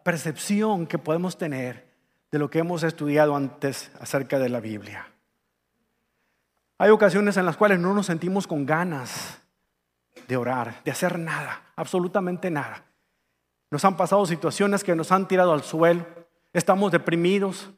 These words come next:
estamos desilusionados, porque cuando queríamos hacer cosas grandes para Dios, nada resultó.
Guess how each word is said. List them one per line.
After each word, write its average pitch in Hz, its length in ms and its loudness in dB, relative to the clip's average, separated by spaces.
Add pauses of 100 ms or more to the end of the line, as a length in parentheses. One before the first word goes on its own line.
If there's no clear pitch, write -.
(140)
estamos 208 300 2
desilusionados, 185 1000 2 (420)
porque 202 760 2
cuando 190 420 4
queríamos 233 500 2
hacer 196 320 0
cosas 214 400 -2
grandes 202 420 2
para 170 260 2
Dios, 180 320 -2
nada 185 300 -4
resultó. 151 680 -6